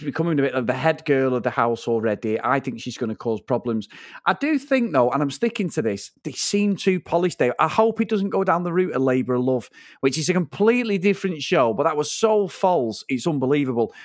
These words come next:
The, I mean, he even says it, the commentator's called Matthew Hoffman, and he even says, he had, he seems a bit more free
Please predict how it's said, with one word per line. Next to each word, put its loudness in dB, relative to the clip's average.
The, -2
I 2
mean, 2
he 2
even 0
says 0
it, -10
the -8
commentator's 0
called 0
Matthew 0
Hoffman, -2
and -2
he 4
even 0
says, 0
he -2
had, 2
he -8
seems 0
a 0
bit 0
more 2
free -2